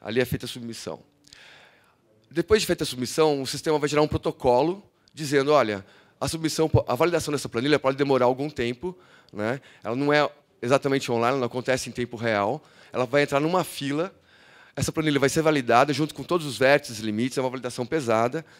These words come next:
né? Então, ele vai aguardar um e-mail ou ele pode ficar monitorando aqui pelo número do protocolo." O que que é validado dentro da planilha? Atributos de vértices, análise de sobre-, sobreposição com imóveis certificados,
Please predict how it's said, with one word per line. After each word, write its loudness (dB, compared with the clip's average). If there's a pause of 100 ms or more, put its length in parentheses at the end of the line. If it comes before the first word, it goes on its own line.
(180)
né? -4
Então, 4
ele 6
vai 4 (160)
aguardar 4
um 2
e-mail 4
ou 4
ele 2
pode 2
ficar -4
monitorando -2
aqui -8
pelo -6
número -4 (180)
do -8
protocolo." -8 (960)
O -14
que -8
que 2
é 8
validado 8
dentro 0
da -6
planilha? -4 (680)
Atributos 0
de -4
vértices, 2 (140)
análise 2
de -10
sobre-, -4
sobreposição -2
com -2
imóveis 2
certificados, -4